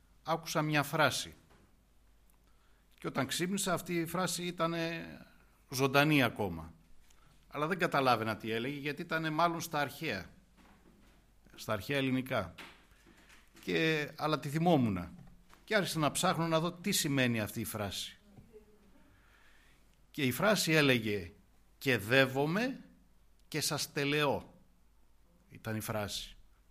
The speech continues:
Ψάχνω το «και δεύομαι», δεν το βρίσκω στο λεξικό, έβρισκα το «κυδεύομαι». Αλλά θυμήθηκα μετά ότι κάποια στιγμή, παλιότερα χρησιμοποιούσαν το έψιλον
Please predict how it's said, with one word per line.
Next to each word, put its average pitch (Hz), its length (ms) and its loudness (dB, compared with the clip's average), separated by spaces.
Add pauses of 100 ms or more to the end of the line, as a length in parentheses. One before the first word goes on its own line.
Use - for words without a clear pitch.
(240)
Ψάχνω 151 340 -2
το 135 100 -4
«και 120 180 -4
δεύομαι», 196 360 -4
δεν 175 120 -8
το 139 120 -2
βρίσκω 95 800 -10
στο - 200 -6
λεξικό, 107 420 -4
έβρισκα 160 760 -2 (260)
το 147 80 -4
«κυδεύομαι». 117 840 -2 (1040)
Αλλά 139 180 -2
θυμήθηκα 170 420 2
μετά 139 360 4
ότι 143 560 0 (800)
κάποια 165 340 4
στιγμή, 131 720 0 (600)
παλιότερα 135 460 0
χρησιμοποιούσαν 135 720 -4
το 131 160 2
έψιλον 160 720 0